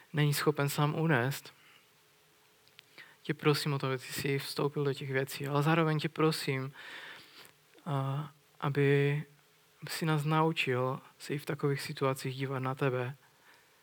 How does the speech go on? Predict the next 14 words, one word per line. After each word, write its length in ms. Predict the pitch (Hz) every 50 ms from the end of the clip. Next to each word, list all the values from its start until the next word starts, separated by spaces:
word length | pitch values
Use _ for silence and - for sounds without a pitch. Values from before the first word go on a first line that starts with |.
| _ _ _ _ _ _ _ _ _ _ _ _ _ _ _ _ _ _ _ _ _ _ _ _ _ _ _ _ _ - 247
a 380 | 160 147 147 143 139 139 143 143 - _ _ _ _ _ _ _ _ _ _ - - 131
hledat 300 | 139 143 139 131 127 127 -
tebe, 320 | _ - 160 151 147 151 143
hledat 480 | 139 135 143 135 139 139 139 139 - - _ _ _ _ - - _ _ _ _
tvoje 260 | _ - - 147 143 139
záměry, 540 | 143 135 135 139 143 143 135 120 117 123 -
to, 100 | - 147
jaký 300 | 139 139 139 - 151 139
jsi, 360 | 123 - - - 135 127 139 143 - _ _ _ _ _ _ _ _
to, 120 | - 156
co 120 | 143 - 143
nás 140 | 135 127 -
chceš 220 | - - - 135
naučit. 480 | 135 131 127 127 131 139 - - 156